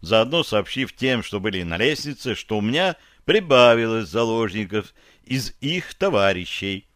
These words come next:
Принес ему пиджак, тот, что с наградами.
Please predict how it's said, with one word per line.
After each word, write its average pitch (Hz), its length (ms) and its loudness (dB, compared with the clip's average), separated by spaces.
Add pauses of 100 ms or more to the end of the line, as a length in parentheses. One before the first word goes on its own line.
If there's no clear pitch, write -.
(460)
Принес 120 440 0
ему 107 220 -4
пиджак, 87 760 -8 (380)
тот, 147 260 4
что 123 480 0
с - 160 -16
наградами. 82 800 -2